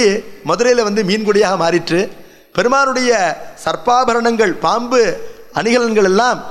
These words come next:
மதுரையில் இருக்கிறவரையும் தங்க ஆபரணங்களாக இருந்தன. பெருமானுடைய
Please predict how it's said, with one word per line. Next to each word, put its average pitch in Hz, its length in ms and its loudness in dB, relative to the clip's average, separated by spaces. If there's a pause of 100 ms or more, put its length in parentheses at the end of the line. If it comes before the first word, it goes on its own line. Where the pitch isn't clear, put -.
(560)
மதுரையில் 262 320 2
இருக்கிறவரையும் 233 540 0
தங்க 208 220 -4
ஆபரணங்களாக 196 540 0
இருந்தன. 160 260 0 (540)
பெருமானுடைய 247 480 2